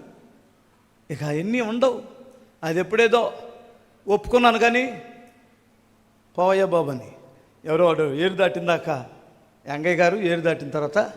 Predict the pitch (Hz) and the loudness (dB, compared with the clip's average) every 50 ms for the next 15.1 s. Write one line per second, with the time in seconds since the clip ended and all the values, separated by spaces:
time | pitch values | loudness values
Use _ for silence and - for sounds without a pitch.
0 | - - - - - - - _ - 170 165 156 156 160 160 156 160 156 143 139 | -18 -20 -20 -20 -20 -20 -20 _ -4 -2 0 2 2 0 0 -2 -4 -4 -4 -4
1 | 156 135 135 135 123 120 117 120 110 - 110 107 - - - - _ _ _ _ | -4 -4 -4 -6 -6 -8 -10 -10 -12 -14 -16 -18 -20 -20 -20 -20 _ _ _ _
2 | _ _ _ _ _ _ _ _ _ _ _ _ _ _ _ _ _ _ _ _ | _ _ _ _ _ _ _ _ _ _ _ _ _ _ _ _ _ _ _ _
3 | _ _ _ - 160 175 170 160 165 170 170 165 - 180 185 185 180 170 - 123 | _ _ _ -2 -2 0 2 4 4 4 4 2 -2 -6 -4 -4 -4 -4 -6 -10
4 | 110 - 147 160 180 190 180 151 170 170 175 185 202 180 170 175 165 - - 139 | -10 -2 2 4 4 4 4 2 2 2 2 0 -4 -4 -2 -4 -4 -4 -6 -10
5 | - - 139 139 147 160 156 170 170 151 120 113 113 123 147 170 175 156 165 165 | -8 -6 -6 -4 -4 -6 -6 -8 -8 -8 -8 -10 -8 -4 -4 -2 -2 -2 -2 -4
6 | 175 170 196 170 208 214 208 208 214 - - 175 151 131 123 - 135 160 190 185 | -4 -4 -6 -8 -8 -8 -8 -10 -12 -14 -12 -12 -12 -12 -10 -4 -2 -2 -2 0
7 | - 196 190 156 - 202 208 220 220 214 226 226 - 226 - 208 214 214 226 220 | 0 -2 -2 -2 -2 -2 -2 -2 -2 -2 -2 -4 -4 -4 -2 0 0 0 -2 -4
8 | - - 214 - - - - - - - - 175 - - 190 180 180 170 - - | -6 -8 -8 -8 -10 -16 -20 -20 -10 -4 -4 -2 -2 -2 -4 -6 -6 -8 -8 -10
9 | 151 135 117 - - - - - - - - 123 135 147 156 160 165 165 160 - | -10 -10 -12 -14 -16 -20 -20 -20 -20 -20 -14 -10 -6 -6 -6 -6 -6 -10 -10 -10
10 | 160 156 147 151 - 139 - - 147 147 143 135 131 123 120 - - 120 110 101 | -8 -8 -8 -10 -12 -12 -12 -12 -10 -10 -10 -10 -10 -12 -14 -16 -18 -20 -18 -20
11 | 104 107 104 - - - _ - - - - 135 - - - 127 - - 123 - | -20 -20 -20 -20 -20 -20 _ -20 -14 -10 -10 -10 -10 -12 -14 -18 -18 -20 -20 -20
12 | - 110 117 113 - - - - _ _ _ _ _ _ _ - - _ - - | -20 -20 -20 -20 -20 -20 -20 -20 _ _ _ _ _ _ _ -20 -20 _ -20 -20
13 | - - _ _ _ _ _ _ _ - 120 135 156 175 175 180 175 165 - 170 | -20 -20 _ _ _ _ _ _ _ -12 -6 -4 -2 -2 -2 -4 -6 -6 -4 -4
14 | 160 135 - 143 127 151 143 - 170 160 147 - - 135 - - - - 143 113 | -4 -4 -4 -4 -4 -4 -4 -4 -6 -6 -6 -6 -10 -10 -10 -14 -16 -14 -12 -12
15 | 113 110 | -12 -14